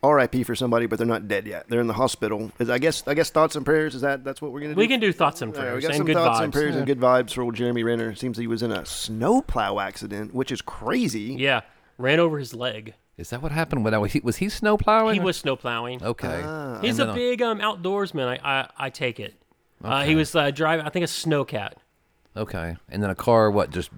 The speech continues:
Speaker 3: broke loose?
Speaker 2: No, I don't know what happened. The snowplow fell, or I don't know what happened there, but the good thing is they said, uh, one of his neighbors was a doctor.
Speaker 3: Wow.
Speaker 1: Oh,
Speaker 2: And the
Speaker 1: wow.
Speaker 2: doctor and the neighbor was able to start
Speaker 3: Doctor
Speaker 2: applying,
Speaker 3: Strange?
Speaker 2: like
Speaker 1: <laughs> Is there a doctor in the house?
Speaker 3: <laughs> Sounds just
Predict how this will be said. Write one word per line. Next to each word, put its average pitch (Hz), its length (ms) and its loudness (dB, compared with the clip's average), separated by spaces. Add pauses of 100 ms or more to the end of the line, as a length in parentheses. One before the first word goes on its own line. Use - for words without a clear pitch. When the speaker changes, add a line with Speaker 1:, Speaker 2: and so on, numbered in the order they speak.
(140)
Speaker 3:
broke 104 340 4
loose? 110 500 2
Speaker 2:
No, 160 140 2
I 151 120 0
don't 190 160 0
know 190 120 2
what 170 120 2
happened. 151 220 -4
The - 40 -8
snowplow 165 500 0
fell, 170 260 -2
or 147 200 -2
I 143 60 -6
don't 147 120 -4
know 143 80 -4
what 139 120 -2
happened 139 260 -4
there, 135 140 0
but 127 220 -2 (480)
the 131 100 -4
good 156 240 4
thing 135 220 2
is 123 140 -4
they 127 100 -4
said, 120 320 -4 (640)
uh, 127 40 -6
one 131 140 2
of 135 60 0
his 123 120 -6
neighbors 127 380 -2
was 117 120 -8
a 107 60 -8
doctor. 117 600 -4 (200)
Speaker 3:
Wow. 80 360 -6
Speaker 1:
Oh, 135 60 -8 (200)
Speaker 2:
And 190 100 -2
the - 40 0
Speaker 1:
wow. 123 60 -2
Speaker 2:
doctor 131 360 0
and 131 300 -8
the 120 60 -4
neighbor 120 260 -2
was 120 140 -4
able 117 280 -4
to 113 300 -8 (400)
start 127 240 0
Speaker 3:
Doctor - 40 2 (100)
Speaker 2:
applying, 107 340 4
Speaker 3:
Strange? 117 180 -4
Speaker 2:
like 247 480 2 (120)
Speaker 1:
<laughs> - 20 -6
Is 247 140 -6
there 277 120 -4
a - 60 -10
doctor 262 300 -2
in 208 80 -6
the 190 80 -8
house? 175 200 -10
Speaker 3:
<laughs> - 220 -2
Sounds 147 240 0
just 175 220 -2